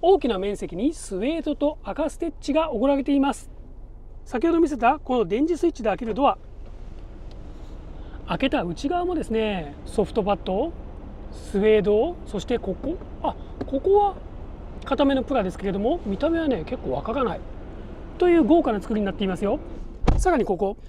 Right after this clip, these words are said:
センターには大型のタッチディスプレイ、エアコンの主要な操作はこのように物理ボタンで行えます。ユーエスビー電源、非接触充電ポート、収納関係も充実で、ここ、ドリンクホルダーが二個、ドアの取っ手も小物入れ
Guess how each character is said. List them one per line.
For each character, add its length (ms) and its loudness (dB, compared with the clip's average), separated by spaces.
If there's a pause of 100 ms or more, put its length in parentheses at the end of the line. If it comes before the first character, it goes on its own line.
セ 140 2
ン 60 2
タ 80 2
ー 20 4
に 100 0
は 140 2
大 180 -2
型 160 -2
の 120 0
タ 80 -2
ッ 40 -4
チ 120 -4
デ 60 2
ィ 20 -4
ス 100 -8
プ 80 -6
レ 240 -2 (180)
イ、 60 2
エ 60 8
ア 80 4
コ 100 2
ン 80 4
の 80 0
主 140 0
要 100 4
な 100 0
操 160 -2
作 160 0
は 80 0
こ 120 0
の 40 2
よ 60 2
う 60 2
に 100 -2
物 280 -6
理 40 2
ボ 140 2
タ 100 0
ン 60 4
で 40 2
行 240 2
え 60 6
ま 140 2
す。 240 -14 (180)
ユ 160 10
ー 40 10
エ 60 8
ス 120 -4
ビ 100 8
ー 40 6
電 180 6
源、 260 0 (140)
非 80 -14
接 160 4
触 200 4
充 120 4
電 160 4
ポ 140 4
ー 20 4
ト、 240 -8 (100)
収 220 2
納 160 6
関 180 0
係 80 4
も 120 2
充 120 -4
実 220 -8
で、 160 0
こ 100 -6
こ、 180 4 (240)
ド 120 8
リ 100 10
ン 60 8
ク 80 8
ホ 80 8
ル 80 4
ダ 80 6
ー 20 4
が 80 2
二 100 2
個、 200 -2 (240)
ド 160 4
ア 20 4
の 100 0
取 140 -6
っ 20 -10
手 120 -4
も 100 -2
小 80 -4
物 180 0
入 80 2
れ 160 -6